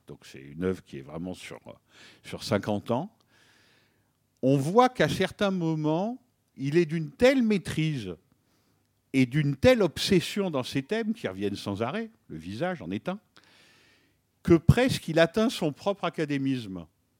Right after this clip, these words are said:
si vous voyez ce que je veux dire. Et par exemple, il atteint son propre académisme dans les années cinquante, et ça veut pas dire que les films sont mauvais, hein, mais un film comme Le Septième Saut, avec le chevalier qui joue aux échecs avec la mort,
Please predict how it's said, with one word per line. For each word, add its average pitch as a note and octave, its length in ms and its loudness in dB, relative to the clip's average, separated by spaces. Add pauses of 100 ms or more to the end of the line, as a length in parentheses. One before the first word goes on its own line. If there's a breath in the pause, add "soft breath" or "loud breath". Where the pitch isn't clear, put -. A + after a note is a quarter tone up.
(120)
si - 180 -14
vous F#2+ 60 -8
voyez A2 260 -2
ce A2 100 -12
que A2+ 100 -8
je F#2 140 -10
veux G2+ 100 -8
dire. F#2+ 220 -4 (500 loud breath)
Et G#2+ 80 -2
par E3+ 220 0
exemple, G3 460 -2
il D3 80 2
atteint G3+ 320 2
son - 180 -10
propre - 320 -10
académisme D3+ 1120 -6
dans C3 220 2
les E3+ 220 0
années E3+ 200 -2
cinquante, E3 540 -6
et C#3+ 60 -4
ça C#3+ 120 -6
veut C3 80 -4
pas D#3 100 0
dire G#3 120 2
que - 80 -6
les A#2+ 80 2
films D3+ 240 -8
sont A#2 160 -10
mauvais, D#3+ 400 -4
hein, E3 80 -12 (560 loud breath)
mais B2+ 160 4
un F3 120 2
film C4+ 300 2
comme F3+ 220 -2
Le D3+ 80 0
Septième E3 480 -4
Saut, F3 400 0 (760 soft breath)
avec G#2 260 0
le A#2 60 4
chevalier B2+ 540 2
qui B2+ 160 -6
joue A2+ 180 -2
aux B2 120 2
échecs D3 540 0
avec A2+ 300 0
la A2 140 0
mort, B2+ 440 2